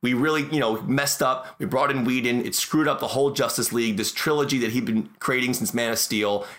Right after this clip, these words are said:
And those make sense. So I do think that people aren't gonna look at this and think it's a, it's a gateway for other things to happen for every movie.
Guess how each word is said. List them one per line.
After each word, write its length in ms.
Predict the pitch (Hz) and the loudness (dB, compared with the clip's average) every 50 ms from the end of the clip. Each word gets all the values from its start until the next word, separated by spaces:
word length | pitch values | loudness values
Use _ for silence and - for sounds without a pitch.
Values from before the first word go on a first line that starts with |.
| - _ _ - | -20 _ _ -6
And 220 | - 123 127 123 131 | -4 -2 -2 0 0
those 180 | 165 180 175 | 2 0 2
make 200 | 147 156 139 113 | 0 -2 -2 0
sense. 240 | - - 131 110 110 | 0 0 0 0 0
So 60 | 127 | 0
I 40 | 139 | 0
do 320 | 143 139 180 220 247 254 | 0 0 0 0 0 0
think 560 | - - - - 190 165 127 107 110 - - - - _ _ _ _ - | -2 -4 -4 -2 -2 -2 -2 -4 -6 -10 -14 -18 -20 _ _ _ _ -4
that 240 | - 131 120 - - | -2 -2 -2 -2 -2
people 260 | - 180 - 165 151 | -4 -2 -2 0 0
aren't 220 | - 147 139 131 | 0 0 0 0
gonna 140 | 117 120 123 | -2 -2 -2
look 160 | 123 123 120 | -2 0 -2
at 100 | 120 104 | -2 -2
this 160 | 113 110 - - | 0 -2 0 0
and 160 | 113 107 101 | -2 -2 -2
think 140 | 113 110 110 | -2 -2 -2
it's 120 | 110 - | -2 -2
a, 140 | 110 104 - - | -2 -2 -2 -4
it's 120 | 110 - | -4 -2
a 120 | - 107 98 | 0 -2 -2
gateway 600 | 95 - - 127 120 123 - 120 113 107 98 98 | -4 -4 -2 -2 -2 -2 -2 -2 -2 -2 -2 -4
for 300 | 98 - - - - - | -4 -4 -6 -4 -2 -2
other 280 | 131 120 101 123 113 107 | -2 -2 0 0 -2 -2
things 320 | 110 - 117 110 113 107 | -2 -2 0 0 0 0
to 100 | - 107 | -2 -2
happen 320 | 101 107 107 107 - 113 104 | -2 -2 -4 -2 -2 -4 -2
for 220 | - 110 101 - - | -2 -4 -6 -4 -2
every 300 | 127 123 113 127 151 147 | -2 -2 0 0 0 2
movie. 460 | 147 156 165 165 185 196 208 214 | 2 2 0 2 2 2 0 0